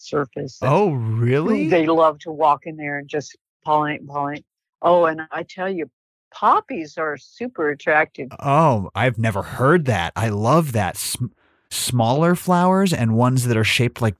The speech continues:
Speaker 2: discs?
Speaker 1: Uh-huh. Yeah, yeah. The
Speaker 2: Whoa.
Speaker 1: flowers that are, are gonna attract the most, uh, little tiny predator, you know, things like the wasp and things, they especially love the little tiny ones 'cause they can access those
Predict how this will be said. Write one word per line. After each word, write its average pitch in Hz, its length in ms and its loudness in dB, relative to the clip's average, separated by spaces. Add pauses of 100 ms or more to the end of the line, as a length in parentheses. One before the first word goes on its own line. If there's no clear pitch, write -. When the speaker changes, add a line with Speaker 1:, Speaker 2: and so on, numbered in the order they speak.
Speaker 2:
discs? - 440 -2
Speaker 1:
Uh-huh. 139 920 -6
Yeah, 165 300 4
yeah. 156 260 4 (220)
The 85 120 0
Speaker 2:
Whoa. 85 140 -8
Speaker 1:
flowers 226 380 0
that 175 160 -4 (540)
are, 160 200 -6
are 156 160 -4
gonna 175 300 -4
attract 170 500 -2
the 175 120 -10
most, 165 420 -4 (300)
uh, 151 400 -2 (100)
little 175 320 0
tiny 165 920 0 (580)
predator, 175 540 0
you 175 120 -2
know, 160 120 2
things 170 280 -4
like 151 160 -2
the 156 80 -2
wasp 151 460 0
and 170 140 -6
things, 165 260 -4 (360)
they 175 100 4
especially 202 520 -2
love 170 240 -2
the 165 100 -4
little 151 240 -8
tiny 156 340 -2
ones 143 240 -2
'cause 147 180 -6
they 170 120 0
can 165 160 -2
access 151 680 -4 (140)
those 156 440 -4